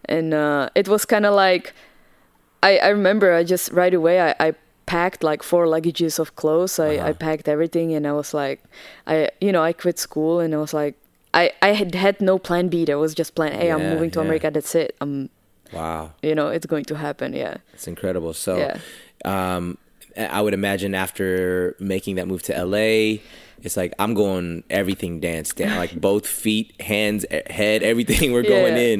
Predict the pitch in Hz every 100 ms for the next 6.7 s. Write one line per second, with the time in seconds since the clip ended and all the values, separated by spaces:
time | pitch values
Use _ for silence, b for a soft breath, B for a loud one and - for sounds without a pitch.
0 | 190 208 214 180 190 196 277 277 233 -
1 | 240 240 - - B B B B - 269
2 | 269 285 269 262 - - 214 220 214 214
3 | 208 196 - 196 208 254 277 269 233 220
4 | 208 - - - 196 202 196 190 170 180
5 | 196 202 185 - - 165 160 151 - 180
6 | 170 180 - 214 190 175 170